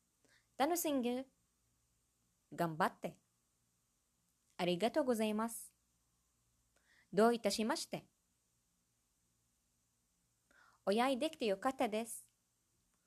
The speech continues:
واتاشي مو. ماتاني.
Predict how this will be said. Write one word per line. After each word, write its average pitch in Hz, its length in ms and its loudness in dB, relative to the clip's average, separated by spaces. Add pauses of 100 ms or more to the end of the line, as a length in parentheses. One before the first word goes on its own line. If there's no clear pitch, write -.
(260)
واتاشي 202 480 0
مو. 208 300 -6 (1200)
ماتاني. 190 500 2